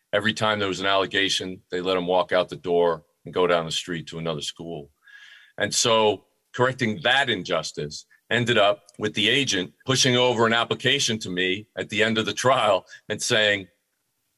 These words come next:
"You should join the F B I. You did an amazing job on this case." And literally, that's how I became an F B I agent. So it was a sense of correcting injustice,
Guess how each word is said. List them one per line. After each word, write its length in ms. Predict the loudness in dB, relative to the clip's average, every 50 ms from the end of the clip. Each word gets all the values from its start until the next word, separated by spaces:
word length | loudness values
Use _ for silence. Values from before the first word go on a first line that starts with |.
| _ -12
"You 100 | -6 -4
should 180 | -4 -4 -2 0
join 220 | 2 2 2 4
the 120 | 4 2 2
F 120 | 2 0
B 160 | -2 0 2
I. 240 | 4 4 4 2 0
You 120 | -2 -6
did 160 | -8 -6 -6 -4
an 100 | -4 -2
amazing 420 | 0 2 2 2 0 -2 -6 -4
job 280 | 0 2 2 4 2 0
on 100 | -2 -4
this 120 | -6 -10
case." 540 | -6 -2 0 0 0 0 -4 -8 -12 -18 -20 _ -8 -6
And 240 | -6 -6 -6 -4
literally, 460 | -2 0 2 2 4 4 2 2 0 2
that's 280 | 2 2 2 0 0
how 180 | 0 0 0 0
I 60 | 0
became 360 | -2 -6 -8 -6 -6 -6 -4
an 60 | -4
F 160 | -4 -4 -4 -4
B 120 | 0 2
I 180 | 4 4 4 2
agent. 280 | 0 -2 -6 -16 -18 _ _ -20 -20 -20 -20 _ _ _ _ -6
So 240 | -2 0 2 2
it 60 | 2 4
was 260 | 4 4 4 2 0
a 60 | -2
sense 340 | -2 -2 -2 -2 -2 0 0
of 240 | 2 2 0 0 -2
correcting 400 | 0 0 0 0 0 -4 -4 -4
injustice, 760 | -4 -2 0 2 2 0 0 -4 -4 -4 -4 -4 -6 -10